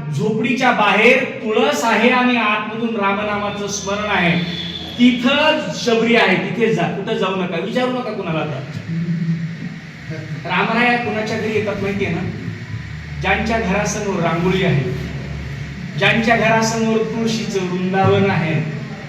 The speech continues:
आणि ज्यांच्या घरामधून रामनामाचं चिंतन आहे, त्यांच्या घरी रामराया येतात. आणि हनुमंतराय कुणाचं घर जाळत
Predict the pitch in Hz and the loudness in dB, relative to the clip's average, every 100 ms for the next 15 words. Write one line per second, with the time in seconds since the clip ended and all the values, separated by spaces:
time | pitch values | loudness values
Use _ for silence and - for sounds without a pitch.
0 | 156 208 226 - 240 247 - 208 208 214 | -2 2 2 4 4 4 2 2 4 4
1 | 214 208 226 226 247 - - 190 208 233 | 2 0 2 2 0 -2 -4 0 2 2
2 | 240 233 233 233 254 233 - 240 240 - | 4 4 2 0 -2 -4 -4 2 6 8
3 | - 262 233 202 196 175 - - - 233 | 6 4 4 4 2 0 -4 -8 -8 0
4 | 233 262 254 277 233 240 247 220 208 208 | 2 2 0 0 6 6 6 4 4 4
5 | 196 185 175 165 160 139 - - - - | 4 4 4 2 0 -2 -4 -4 -4 -4
6 | 202 240 233 220 247 262 254 262 262 262 | -2 0 2 2 2 0 0 0 -2 0
7 | 262 269 269 226 247 247 247 254 | -2 0 0 2 2 4 2 2